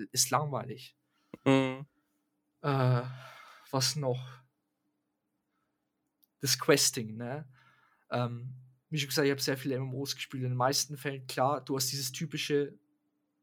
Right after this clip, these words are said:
Speaker 1: Rezept von, okay, hier, töte diese Gegner und diese Gegner und diese Gegner. Aber viele Spiele, vor allem viele moderne Spiele, und ich will auch W O W dazu zählen, weil das auch ein sehr altes Spiel ist,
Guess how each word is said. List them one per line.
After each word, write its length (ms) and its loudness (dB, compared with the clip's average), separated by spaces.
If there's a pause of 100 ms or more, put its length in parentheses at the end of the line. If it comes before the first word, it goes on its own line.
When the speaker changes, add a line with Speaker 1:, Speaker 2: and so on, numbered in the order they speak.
(260)
Speaker 1:
Rezept 480 2
von, 380 -4 (340)
okay, 380 0
hier, 340 -4 (260)
töte 320 2
diese 360 -2
Gegner 320 -2
und 140 -6
diese 240 -4
Gegner 260 -6
und 100 -8
diese 220 -4
Gegner. 360 -8 (300)
Aber 360 2
viele 320 -2
Spiele, 380 -4
vor 120 0
allem 100 -4
viele 220 -8
moderne 380 0
Spiele, 500 -12 (180)
und 200 -12
ich 120 -6
will 100 4
auch 200 4 (220)
W 140 2
O 100 2
W 80 2
dazu 320 -2
zählen, 460 -10
weil 120 -6
das 120 -6
auch 100 2
ein 80 -6
sehr 140 -2
altes 180 -10
Spiel 240 -12
ist, 200 -12